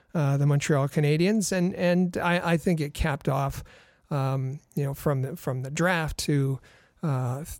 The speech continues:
development camp and then signing his contract. It was, uh, quite a whirlwind for him. Uh, I thought it was interesting, um, that, uh, he was asked which, uh, whether he would keep his training camp number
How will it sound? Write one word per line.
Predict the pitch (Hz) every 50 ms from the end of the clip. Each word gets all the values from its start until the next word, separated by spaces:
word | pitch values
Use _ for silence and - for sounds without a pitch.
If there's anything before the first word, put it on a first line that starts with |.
| _ _ _ - 190
development | 156 160 147 160 160 165 151 151 151 151
camp | - - 170 147 143 143 147
and | 139 135 131
then | 139 139
signing | - - 160 147 139 143 139
his | 135 147 -
contract. | - 151 139 127 127 - - 139 127 131 127 -
It | 139 - -
was, | 170 160 143 135 135 - 143
uh, | 131 127 -
quite | - - 156 147 143
a | 139 135
whirlwind | 170 190 - 170 165 165 165 165 160 151 147 143 139 143 139
for | - - 160 147 139 135
him. | 123 151 143 139 139 135 - - - - - - _ _ _ -
Uh, | 151 139 143 147 147 147
I | 156 156 170
thought | - 190 226 262
it | 233 202
was | 175 156 180
interesting, | 190 185 175 208 160 - - 175 175 165 160 160 175 - -
um, | 151 143 143 139 139 135 139 147 143 -
that, | 165 151 143 139 139 - - - -
uh, | 151 139 139 135
he | 139 - 185
was | 180 160 147 -
asked | 175 196 208 190 - - - - - -
which, | - 180 180 190 185 - - - - - - 302 302
uh, | 262 - - 160 139 - - - - - 254 - - - -
whether | - 277 214 202 170 170 170 165 147
he | 147 139 170
would | 160 147 151 -
keep | - - 240 220 -
his | - - 185 160 156 156 -
training | - 180 175 165 160 151
camp | - 175 165 147 156
number | 156 151 143 151 156 143 143